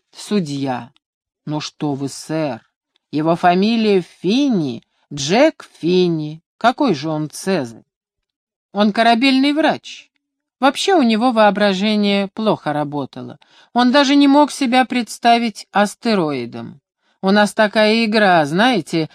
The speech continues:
в дальнем полете среди одних и тех же звезд хочется развлечений, поэтому извините за наивность взрослых людей, но понимаю, понимаю», глубокомысленно произнес судья. «Продолжайте».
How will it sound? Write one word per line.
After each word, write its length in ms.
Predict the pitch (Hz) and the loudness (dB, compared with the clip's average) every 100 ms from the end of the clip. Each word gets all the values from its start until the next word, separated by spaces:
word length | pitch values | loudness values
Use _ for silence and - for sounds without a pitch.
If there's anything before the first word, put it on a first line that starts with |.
| _ | _
в 140 | - 180 | -6 0
дальнем 480 | 202 202 196 190 180 | 2 4 4 2 2
полете 460 | 190 214 247 185 | 2 2 0 -2
среди 380 | 170 185 175 190 | -4 -2 0 2
одних 540 | 190 180 196 226 - | 2 2 0 -2 -4
и 120 | 190 175 | -6 -4
тех 260 | 208 196 | 0 -2
же 180 | 170 180 | 0 -2
звезд 440 | 170 226 302 - _ - _ | -2 0 -2 -4 _ -20 _
хочется 560 | - 349 - 302 - | 2 2 2 -4 -2
развлечений, 800 | 208 180 175 175 - 180 175 175 175 | 0 0 0 -2 -2 -2 0 -2 0
поэтому 480 | 233 269 254 247 | 2 2 0 -2
извините 560 | 247 226 240 269 247 233 | 0 0 0 0 -2 -6
за 140 | 214 | -2
наивность 640 | 214 226 302 330 254 233 - - - - | 0 2 2 2 0 -2 -8 -20 -20 -6
взрослых 680 | 202 208 254 240 226 240 214 | -2 2 2 2 0 -4 -2
людей, 560 | 240 233 208 240 240 | 0 0 0 0 2
но 440 | 226 220 269 359 - | 2 4 4 4 2
понимаю, 720 | - 175 160 147 147 170 180 170 | -6 -4 -2 -2 -2 -2 -4 -6
понимаю», 840 | 170 151 127 131 160 175 170 165 - _ - | -6 -6 -4 -2 -2 0 -2 -6 -10 _ -8
глубокомысленно 1120 | 160 175 160 170 165 165 196 262 - 233 220 | 0 0 0 0 0 2 2 0 -2 -2 -2
произнес 600 | 202 170 160 151 156 170 - | -2 -4 -2 -2 -2 -4 -6
судья. 560 | - 165 147 147 143 - | -8 -6 -4 -4 -4 -2
«Продолжайте». 1000 | 208 220 156 127 131 135 135 - - | -2 0 -2 -4 -10 -10 -12 -20 -20